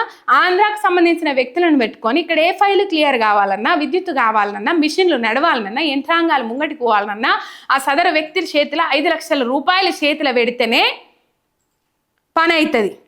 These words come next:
లేకపోతే కాదు. ఫైల్ ఇంత అనేలాగా ఏ-, ఎంఆర్పి నిర్ణయించడంతోని ఆయన కార్యాలయంలోని ఉద్యోగులు నెత్తి నోరు మూసుకొని పనిచేస్తున్నట్టుగా బయట చర్చలు జరుగుతున్నాయి.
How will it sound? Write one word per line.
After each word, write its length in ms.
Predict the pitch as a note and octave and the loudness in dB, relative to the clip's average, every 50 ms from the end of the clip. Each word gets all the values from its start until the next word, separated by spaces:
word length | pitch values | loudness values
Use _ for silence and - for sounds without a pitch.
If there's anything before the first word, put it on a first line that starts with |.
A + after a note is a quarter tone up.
| - B3+ | -4 0
లేకపోతే 640 | C#4+ E4 F4+ F4+ D#4 - - A#3+ A3+ A3+ F4 F#4 | 0 0 2 0 -2 0 0 0 0 0 0 2
కాదు. 540 | D4+ C4+ A#3+ A#3 A#3 A3 G#3+ B3+ C4+ A3+ - - - _ _ - | 2 2 2 2 2 2 2 2 0 0 -2 -6 -16 _ _ 0
ఫైల్ 240 | D#4+ E4 G4 G4 | 0 2 4 4
ఇంత 520 | G4 F#4 F4+ G4 G4 G4 A4+ A4 G4+ F4+ F4 - - | 4 4 4 4 2 2 2 2 2 0 -2 -2 -2
అనేలాగా 640 | C#4 D#4+ E4+ F4+ F4+ F4 E4+ E4+ F4 F#4+ G4 G#4 F#4+ E4+ D#4 C#4 | -2 0 2 2 2 2 2 2 2 2 2 0 0 -2 -2 0
ఏ-, 420 | C#4+ D#4 D4+ D4 D4 C4 B3+ C4+ | 2 2 2 2 0 0 2 2
ఎంఆర్పి 440 | D4 D4+ E4 F#4 F#4+ F#4+ F#4 F#4 F#4 | 2 4 4 4 2 2 0 2 2
నిర్ణయించడంతోని 1080 | E4 D#4+ D4+ D4+ E4 E4+ E4+ D#4 - D#4+ D4 D4 C4+ - D4+ E4 G#4 G#4 D#4 D#4+ F4 D#4+ - - - - - | 2 4 4 4 2 2 2 2 0 0 0 0 -2 0 0 0 2 2 2 0 -2 -4 -8 -18 -10 -4 -2
ఆయన 200 | C4 C#4+ D#4 D#4+ | 0 2 2 0
కార్యాలయంలోని 760 | D#4+ D#4+ D#4 C#4+ D4+ F4 F#4+ F#4+ F#4 G4 F#4+ F#4 F4 F4 D#4+ D4+ | 0 0 0 2 2 2 2 2 2 2 2 4 4 2 2 0
ఉద్యోగులు 440 | C#4 B3+ A#3 D4+ E4 E4 D#4+ E4 D4+ | 0 -2 0 0 2 2 2 2 2
నెత్తి 380 | C#4+ C4+ C#4+ C#4 - E4 F4 | 2 2 0 0 2 2 4
నోరు 180 | E4+ E4 E4 D#4 | 4 4 2 2
మూసుకొని 420 | C#4 C#4 D4+ C#4+ - E4 D4+ C#4 | 2 2 0 0 0 0 0 0
పనిచేస్తున్నట్టుగా 840 | - C#4 C4 D4+ D#4+ E4+ E4 D#4+ - D#4+ D4+ D4+ D4 C#4+ C4 C4+ B3+ | 2 2 2 4 4 2 2 0 0 2 2 2 2 0 0 0 2
బయట 260 | A3+ A#3+ C4+ C4+ E4 | 2 0 0 -2 -2
చర్చలు 420 | - - C4 B3+ C4 - F4+ F4 | -2 -2 -2 -2 0 0 2 2
జరుగుతున్నాయి. 560 | E4 D4+ D4 D4 - - C#4 C#4+ C#4 C4+ B3 | 2 2 2 0 0 0 0 2 2 0 0